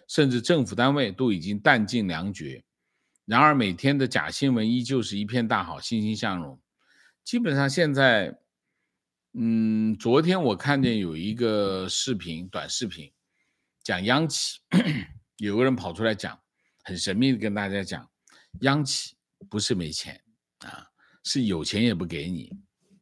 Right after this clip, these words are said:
<laughs> 这显然不了解央企，央企是最早没钱就是央企，啊。央企在哪儿花没钱呢？一带一路花没钱，一带一路已经把央企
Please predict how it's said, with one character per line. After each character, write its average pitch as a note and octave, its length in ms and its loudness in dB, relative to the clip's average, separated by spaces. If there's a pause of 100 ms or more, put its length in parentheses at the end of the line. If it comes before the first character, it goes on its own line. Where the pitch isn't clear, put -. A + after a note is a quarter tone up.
(120)
<laughs> - 720 -12
这 - 120 -6
显 D#2 220 -6
然 E2 180 -6
不 G2 100 -4
了 E2+ 200 0
解 D#2+ 180 -8
央 D#2 220 -6
企， - 220 -12 (280)
央 C3 200 6
企 F2+ 160 -2
是 - 160 -4
最 C3+ 260 6
早 C#2 180 -2
没 E2+ 180 -2
钱 E2+ 220 -4
就 F2+ 140 -4
是 D2+ 100 -10
央 D2 220 -10
企， - 360 -14 (360)
啊。 - 80 -20 (760)
央 E3 300 8
企 F#2+ 220 -2
在 C3 200 6
哪 F#2 160 4
儿 D#2 100 -6
花 B2+ 240 4
没 G2+ 180 2
钱 D#2+ 300 -6
呢？ D2+ 120 -10 (420)
一 G2+ 160 -2
带 A2 180 2
一 F#2+ 40 -2
路 F#2 200 -2
花 D2+ 180 -10
没 C2 200 -14
钱， - 280 -18 (440)
一 A#2+ 160 -2
带 C3 180 4
一 A2+ 40 0
路 G2+ 180 -2
已 E2+ 80 -4
经 F#2 180 -8
把 D#2 140 -8
央 F2+ 220 -6
企 - 300 -14